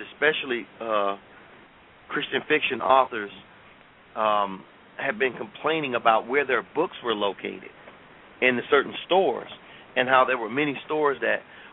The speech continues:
would put their books in a certain area that,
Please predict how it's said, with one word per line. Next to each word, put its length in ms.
would 120
put 200
their 180
books 480
in 360
a 60
certain 280
area 460
that, 260